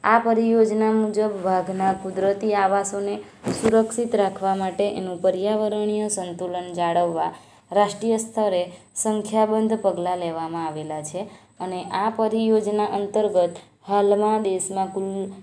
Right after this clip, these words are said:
ચુમ્માલીસ જેટલા ક્ષેત્રો કાર્યરત છે. તો આ થઈ વાઘ પરિયોજના વિશેની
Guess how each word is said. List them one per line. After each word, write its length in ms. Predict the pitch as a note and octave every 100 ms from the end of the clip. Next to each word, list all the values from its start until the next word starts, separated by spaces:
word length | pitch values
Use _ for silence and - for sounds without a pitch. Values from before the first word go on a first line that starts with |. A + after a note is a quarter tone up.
| -
ચુમ્માલીસ 640 | - A3 G#3+ G#3 G#3+ A#3 A3+
જેટલા 500 | G#3+ F#3+ F3+ F#3 F#3+
ક્ષેત્રો 480 | F#3+ F3+ F3 F3
કાર્યરત 680 | F3 E3 D#3 D#3+ D#3+ F3 A#3 B3 - - _ _ -
છે. 260 | - - - _ _ _ -
તો 100 | F#3
આ 260 | - F#3+
થઈ 300 | G3+ G#3 A3+ B3+ - _
વાઘ 320 | F3 G3+ G#3+ A3
પરિયોજના 800 | A3+ G3+ G3 F#3+ F#3 F3 F3+
વિશેની 720 | F3+ E3 - E3 E3+ F#3+ B3+